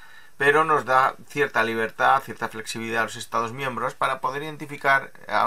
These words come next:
unidades más pequeñas con un perfil de riesgo elevado. Elimina una distinción que no había, que había quedado bien clara con la directiva nis entre operadores de servicios esenciales y proveedores de servicios digitales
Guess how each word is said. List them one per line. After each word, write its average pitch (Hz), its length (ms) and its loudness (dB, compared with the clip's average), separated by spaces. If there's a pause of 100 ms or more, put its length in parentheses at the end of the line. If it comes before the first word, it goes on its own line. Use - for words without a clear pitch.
(160)
unidades 127 880 -6
más 127 320 -2
pequeñas 120 600 -8
con 117 140 -10
un 117 80 -12
perfil 117 320 -8
de 113 80 -2
riesgo 107 320 -6
elevado. 107 420 2 (640)
Elimina 147 560 0 (480)
una 135 320 0
distinción 135 480 -2
que 123 80 -6
no 123 120 -2
había, 123 220 -6
que - 120 -4
había 123 180 -2
quedado 120 320 0
bien 113 300 -8
clara 135 400 4
con 101 140 -6
la 101 80 -4
directiva 117 420 -2
nis 151 300 -6
entre 104 340 -4
operadores 107 600 -4
de 110 80 -10
servicios 110 320 -10
esenciales 117 760 -4
y 110 80 -14
proveedores 104 400 -4
de 98 80 -14
servicios 101 360 -14
digitales 143 600 2